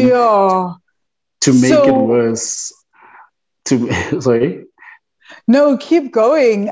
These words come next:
Speaker 1: I think this is so important for people to hear, 'cause what we, uh, like, usually we talk about a property that's positive cash flowing. On the surface,
Speaker 2: Mm-hmm.
Speaker 1: it's positive cash flowing because obviously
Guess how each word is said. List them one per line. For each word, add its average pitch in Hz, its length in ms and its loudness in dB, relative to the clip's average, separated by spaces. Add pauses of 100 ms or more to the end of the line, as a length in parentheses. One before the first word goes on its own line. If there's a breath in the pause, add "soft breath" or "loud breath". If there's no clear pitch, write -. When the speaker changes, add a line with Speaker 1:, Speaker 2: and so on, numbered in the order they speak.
Speaker 1:
I 277 160 0
think 277 240 -2
this 262 180 -2
is 269 180 -4
so 247 580 -2
important 214 840 -4
for 202 140 -2
people 208 440 -4
to 208 220 -12
hear, 185 400 -2
'cause 196 300 -2 (1040)
what 233 320 0
we, 269 400 -2 (360)
uh, - 160 -6
like, 233 320 -2 (360)
usually 247 460 -4
we 220 140 -6
talk 226 260 -4
about 196 260 -2
a 185 80 -4
property 202 540 -8
that's 180 440 -6
positive 214 540 -4
cash 185 260 -4
flowing. 170 460 -4 (100)
On 247 220 -2
the 220 80 0
surface, 294 640 -2
Speaker 2:
Mm-hmm. 214 80 -4
Speaker 1:
it's 208 140 -8
positive 208 560 -6
cash 196 220 -4
flowing 208 480 -2
because 196 560 -4
obviously 202 680 -4